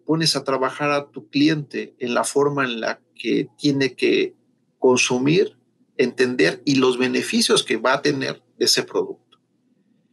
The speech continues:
Esa percepción va muy ligada a tu marca. La marca se debe de rejuvenecer.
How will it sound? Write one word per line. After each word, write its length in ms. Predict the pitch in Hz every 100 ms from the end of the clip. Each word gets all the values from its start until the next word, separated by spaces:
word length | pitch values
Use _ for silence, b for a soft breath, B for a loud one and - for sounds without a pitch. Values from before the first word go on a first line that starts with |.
| _ _ _ _ _ _ _ _ _ _ _ _ _ _ -
Esa 380 | 185 208 220
percepción 680 | 220 170 160 147 - 160 165 -
va 100 | 156
muy 220 | 160 165 156
ligada 280 | 143 143
a 60 | 131
tu 100 | 135
marca. 500 | 139 135 - 107 - _ _ _ _ _ _ _ _ _ _
La 160 | 127
marca 340 | 135 143 143 160
se 140 | 135
debe 260 | 127 135 135
de 100 | 120
rejuvenecer. 800 | 120 - 117 120 117 - 180